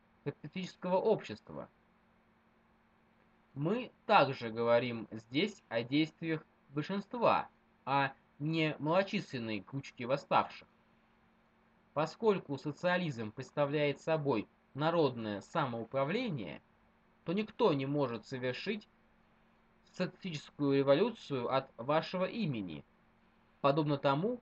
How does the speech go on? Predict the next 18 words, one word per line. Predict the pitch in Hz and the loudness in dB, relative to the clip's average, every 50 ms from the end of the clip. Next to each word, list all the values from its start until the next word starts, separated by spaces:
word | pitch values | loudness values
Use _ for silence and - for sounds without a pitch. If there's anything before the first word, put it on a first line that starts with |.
| _ _ | _ _
как | - 151 190 | -2 -2 -2
никто | 175 196 202 - - - 208 160 120 | -2 -6 -6 -6 0 2 2 2 2
не | 113 120 127 | 0 -2 -2
может | 139 143 135 123 113 110 - _ _ | 0 0 0 0 -2 -8 -14 _ _
от | - 113 - | -10 -10 -8
вашего | 143 147 139 127 120 - - 117 113 113 | -2 0 0 0 0 -2 -6 -2 -2 -2
имени | - - 214 220 208 160 127 107 101 95 - _ _ _ _ _ _ | -2 -2 -4 -2 -2 -2 -2 -4 -6 -8 -10 _ _ _ _ _ _
превратить | - 123 123 135 143 139 139 - 151 127 - - - _ | -12 -6 0 4 4 4 4 2 -6 -10 -10 -14 -20 _
вас | 104 104 123 151 196 214 - - - _ _ _ _ _ _ | -8 -2 2 2 2 2 0 -6 -16 _ _ _ _ _ _
в | 123 | -8
знатока | 127 139 - 131 - - - 160 160 | -8 -2 0 0 0 2 0 -2 -2
покера. | - - 185 143 - - 107 90 78 67 - - _ _ _ _ _ _ _ _ _ _ _ _ _ _ _ _ _ _ _ _ _ _ _ _ _ | 2 2 2 2 2 0 -6 -6 -6 -6 -10 -14 _ _ _ _ _ _ _ _ _ _ _ _ _ _ _ _ _ _ _ _ _ _ _ _ _
Как | 196 196 185 190 - | 4 4 4 4 -2
писал | - - 156 - - 190 170 156 139 - - - _ _ _ _ _ | -8 -12 -12 -4 2 4 6 6 6 4 2 -6 _ _ _ _ _
Честертон, | _ - - 240 269 - - - 143 - - - 101 90 80 - - _ _ _ _ _ _ _ _ | _ -4 0 0 0 0 0 -4 -4 -4 -4 -4 -4 -4 -6 -10 -16 _ _ _ _ _ _ _ _
такое | 170 175 175 175 - 233 220 202 - - - - | -2 -2 -2 -2 0 2 4 6 6 6 4 2
народное | 135 151 165 175 190 185 175 160 143 143 139 135 135 135 | 2 0 0 2 2 2 2 2 0 0 -2 -2 -2 -4
самоопределение | 131 - - 170 156 156 151 147 - 160 151 147 156 160 180 214 240 233 208 170 143 123 107 101 90 | -6 -4 -4 -2 0 0 -2 -2 -2 -4 -2 -2 -2 0 2 2 2 0 0 -2 -2 -2 -4 -4 -6